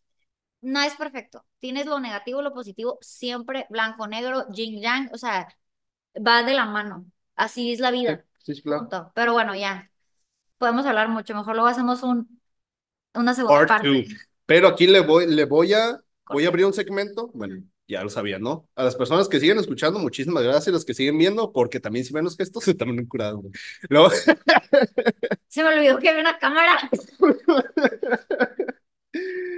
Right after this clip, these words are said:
Speaker 2: Aquí nada cortamos a nadie, así que como, como haya salido.
Speaker 1: Está bien.
Speaker 2: La, le pedimos, le pedí a la gente en las redes sociales que te lanzaron las preguntitas.
Speaker 1: Ok.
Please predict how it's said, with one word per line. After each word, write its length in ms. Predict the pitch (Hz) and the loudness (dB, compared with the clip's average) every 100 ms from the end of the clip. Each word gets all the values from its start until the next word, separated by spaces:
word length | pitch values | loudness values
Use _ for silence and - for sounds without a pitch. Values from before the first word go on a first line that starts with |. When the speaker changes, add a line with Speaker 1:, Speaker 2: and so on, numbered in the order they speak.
| 349 - - | -12 -14 -8
Speaker 2:
Aquí 220 | 120 151 | -6 -2
nada 200 | 160 196 | 0 0
cortamos 440 | 196 - 160 180 | 0 -4 -4 -4
a 40 | 165 | -4
nadie, 400 | 143 151 190 233 | -2 -2 0 0
así 240 | 165 160 | -2 -4
que 160 | 160 208 | -6 -6
como, 540 | 196 160 131 117 107 | -4 -4 -4 -4 -8
como 240 | - 117 123 | -8 -4 0
haya 180 | 196 | 0
salido. 600 | 180 147 220 240 196 214 - | 2 4 6 6 2 -6 -14
Speaker 1:
Está 180 | - 254 | -16 -14
bien. 520 | 269 285 311 233 196 - 196 - - - _ _ _ _ _ - | -12 -12 -12 -14 -16 -12 -12 -14 -20 -20 _ _ _ _ _ -2
Speaker 2:
La, 420 | 147 156 135 - _ - | 4 4 4 -6 _ -6
le 180 | 156 160 | -2 0
pedimos, 380 | 156 165 220 | 0 -2 -2
le 140 | 165 160 | -2 -2
pedí 220 | 156 139 | -2 -2
a 60 | 165 | 0
la 120 | 190 | -2
gente 320 | 214 214 226 | -4 -6 -6
en 60 | 220 | -4
las 120 | 147 | -4
redes 160 | 135 151 | -4 -6
sociales 420 | 165 165 165 180 | -6 -2 -2 -2
que 120 | 196 | -6
te 100 | 160 | -4
lanzaron 360 | 127 - 110 110 | -6 -6 -8 -8
las 120 | 107 | -8
preguntitas. 640 | 113 117 123 151 160 - _ | -8 -8 -8 -8 -12 -14 _
Speaker 1:
Ok. 140 | - | -10